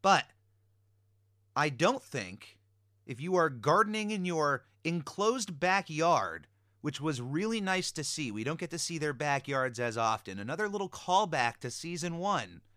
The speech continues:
Another little wink, I have to say, they may have gone back to, to find some inspiration. Squidward gardening and SpongeBob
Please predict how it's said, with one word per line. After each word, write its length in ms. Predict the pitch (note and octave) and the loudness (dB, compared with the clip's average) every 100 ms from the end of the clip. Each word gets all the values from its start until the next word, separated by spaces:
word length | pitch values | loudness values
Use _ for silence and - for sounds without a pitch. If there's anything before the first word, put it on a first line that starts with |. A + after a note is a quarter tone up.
| _ _ _ _ _ _ _ - | _ _ _ _ _ _ _ -8
Another 240 | C#3+ E3 | -4 -2
little 260 | F3+ F#3 F3 | 0 2 2
wink, 300 | E3 G3+ F3 | 2 -2 0
I 100 | C3 | 2
have 200 | C3+ C3+ | 2 0
to 80 | B2+ | -4
say, 260 | - D3+ D3 | -2 0 0
they 160 | B2+ | -2
may 160 | C3 C3 | -2 -2
have 240 | B2+ A#2 | -2 -4
gone 280 | A2 C3 B2 | 0 0 0
back 320 | B2 C3+ C3+ | 0 0 -2
to, 180 | - A2+ | -6 -6
to 120 | - | -8
find 280 | - B2 A#2 | -8 -6 -6
some 120 | - | -8
inspiration. 760 | B2 - B2 C#3 C3+ A2+ G2+ F#2 _ _ - | -8 -8 -4 -4 -2 -4 -6 -8 _ _ -10
Squidward 640 | - - G3+ F#3+ G3+ D#3+ | -10 -2 -2 0 -2 -2
gardening 440 | C3 D#3+ D#3 C3+ B2 | 2 2 2 -2 -4
and 100 | A2+ | -6
SpongeBob 680 | - C#3 A#2+ A#2+ C3 B2+ | -4 -4 -4 0 2 2